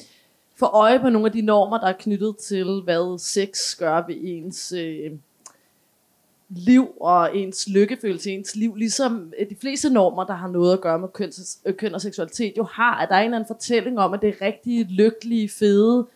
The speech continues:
nemme liv, det er over i sådan cis-hetero-ved.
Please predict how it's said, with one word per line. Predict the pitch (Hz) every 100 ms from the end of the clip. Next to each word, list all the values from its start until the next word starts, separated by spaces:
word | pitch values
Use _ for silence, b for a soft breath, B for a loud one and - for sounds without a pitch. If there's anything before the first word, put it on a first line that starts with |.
| b
nemme | 214 226 240
liv, | 269 220 233 240 -
det | 220 214
er | 190 190
over | 185 190 202
i | 202
sådan | 190 202
cis-hetero-ved. | 175 - 262 - 254 233 233 208 214 220